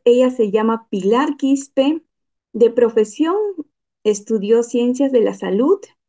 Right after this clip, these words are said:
Está haciendo este maravilloso negocio hace dos años aproximadamente. Entró a este, a este negocio por temas de salud y luego ya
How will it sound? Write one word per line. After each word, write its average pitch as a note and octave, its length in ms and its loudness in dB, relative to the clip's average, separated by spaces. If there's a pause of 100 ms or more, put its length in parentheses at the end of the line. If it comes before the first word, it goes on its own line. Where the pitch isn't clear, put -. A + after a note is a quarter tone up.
(260)
Está A3 260 -4
haciendo B3 400 2
este B3 300 0
maravilloso A3+ 720 -2
negocio A3+ 580 0
hace G3 320 -6
dos B3 320 -2
años C4 340 2
aproximadamente. A3+ 1200 -4 (520)
Entró A#3+ 600 0
a D4 120 2
este, C4 460 -4
a G#3+ 120 -4
este A#3 240 -2
negocio A3+ 600 -2
por G3+ 200 -4
temas B3+ 360 -2
de A3+ 140 2
salud G#3+ 480 -2 (460)
y F4 300 2
luego C#4+ 400 4
ya D4 440 0